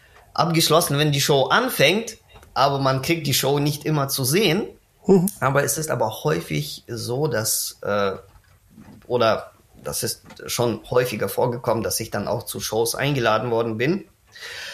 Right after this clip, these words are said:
Speaker 1: Und das ist aber auch in-, immens wichtig, denn, äh, man kann vor Ort, kann man für sich dann noch einige, ja, einige Schlüsse ziehen, was kann man noch weiter, äh, was kann man anders machen, was funktioniert gut.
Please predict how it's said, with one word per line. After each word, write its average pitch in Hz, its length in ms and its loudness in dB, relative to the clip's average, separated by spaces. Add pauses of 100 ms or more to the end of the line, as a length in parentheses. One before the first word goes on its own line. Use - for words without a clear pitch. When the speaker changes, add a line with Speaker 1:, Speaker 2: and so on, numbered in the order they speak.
(120)
Speaker 1:
Und 131 180 0
das 156 160 4
ist 185 140 0
aber 151 160 4
auch 151 160 0
in-, 135 160 0
immens 147 400 0
wichtig, 165 520 -2 (360)
denn, 123 460 0
äh, 113 420 2 (240)
man 113 240 -4
kann 131 360 0 (420)
vor 113 240 0
Ort, 143 380 2
kann 139 160 2
man 135 160 0
für 123 160 -6
sich 131 180 -4
dann 117 200 0
noch 117 200 -4
einige, 113 540 -2 (840)
ja, 87 420 -2 (840)
einige 127 280 0
Schlüsse 135 360 -2
ziehen, 110 200 -2
was 101 160 0
kann 123 140 0
man 113 100 0
noch 104 160 -4
weiter, 120 600 4
äh, 110 40 -2
was 110 140 -2
kann 120 120 0
man 113 160 -2
anders 135 320 0
machen, 143 320 0
was 113 120 0
funktioniert 107 560 -4
gut. 156 340 2